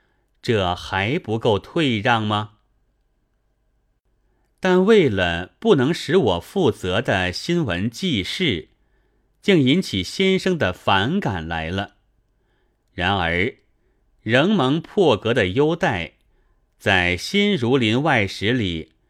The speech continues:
还赏我拿一柄大刀。在礼仪上，我是应该致谢的，但在实际上，却也如大张筵宴一样。我并无大刀，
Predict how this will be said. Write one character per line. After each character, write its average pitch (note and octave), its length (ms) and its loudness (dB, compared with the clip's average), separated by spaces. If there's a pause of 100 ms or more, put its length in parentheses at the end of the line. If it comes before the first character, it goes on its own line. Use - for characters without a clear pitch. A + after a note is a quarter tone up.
(200)
还 D#3 240 -2
赏 D3+ 360 0
我 F2+ 340 2
拿 G2 260 0
一 D#3+ 140 -2
柄 E2 220 -10
大 E2+ 340 -2
刀。 C3+ 380 0 (880)
在 G2+ 160 -2
礼 F2 320 -6
仪 F2 220 -4
上， G#2 420 -4 (500)
我 F2+ 160 -2
是 F#2+ 440 -2
应 A#2+ 260 0
该 G#2+ 180 0
致 G2 380 -4
谢 A#2 340 0
的， D#2+ 280 -8 (800)
但 F#3 180 2
在 D#3+ 120 0
实 C3+ 260 -2
际 F#3 260 0
上， E2+ 400 -6 (500)
却 G#3 220 -2
也 G2+ 180 0
如 F#2 520 -2 (120)
大 G2+ 240 0
张 G#2 240 -2
筵 F2+ 440 -4
宴 E3+ 220 0
一 D#2 220 -12
样。 F#2 260 -4 (800)
我 G#2 460 2
并 F3 260 0
无 F#2+ 300 -2
大 B2 320 0
刀， G2 400 -2